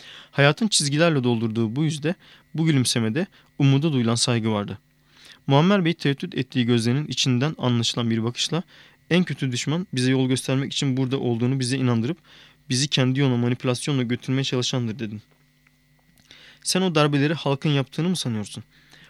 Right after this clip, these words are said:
O darbeler içimize sızan düşmanın ürünüdür. Darbeler halktan gelseydi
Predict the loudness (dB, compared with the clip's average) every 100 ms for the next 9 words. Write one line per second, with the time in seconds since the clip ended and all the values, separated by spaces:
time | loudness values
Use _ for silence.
0 | _ -2 2 4 2 0 -4 -4 0 0
1 | 0 0 0 -2 -2 -2 -4 -2 -4 -6
2 | -8 -16 _ _ -20 _ 0 0 2 0
3 | -2 -4 -4 -2 -2 0 -2 -2 -4 -4